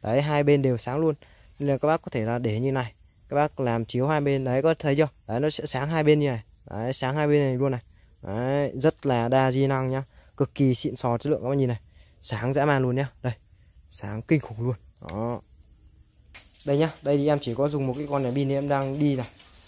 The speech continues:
Đấy, các bác nhìn này. Đây. Các bác nhìn này. Sáng dã man luôn nhá. Đây. Đấy. Đúng như kiểu là đi rước đèn lồng luôn nhá các bác nhá.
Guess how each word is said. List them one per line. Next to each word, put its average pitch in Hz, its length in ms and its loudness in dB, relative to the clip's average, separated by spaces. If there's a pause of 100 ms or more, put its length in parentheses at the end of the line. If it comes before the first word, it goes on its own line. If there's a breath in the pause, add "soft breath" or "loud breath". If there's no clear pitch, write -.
(160)
Đấy, 120 120 -8
các - 20 -8
bác 139 80 -2
nhìn 131 140 -2
này. 120 100 -6 (1000)
Đây. 127 120 -6 (1300)
Các - 100 -14
bác 127 60 -6
nhìn 120 160 -2
này. 107 100 -6 (1000)
Sáng 107 260 -6
dã 135 100 -4
man 139 160 -2
luôn 127 140 -2
nhá. 143 80 -2 (1080)
Đây. 131 140 -4 (640)
Đấy. 107 220 -4 (760)
Đúng 151 180 0
như 185 60 2
kiểu 127 220 2
là 127 140 2
đi 147 300 4
rước 180 220 2
đèn 135 180 2
lồng 131 200 2
luôn 143 140 0
nhá 156 100 -2
các 156 40 -4
bác 156 80 -4
nhá. 165 120 -2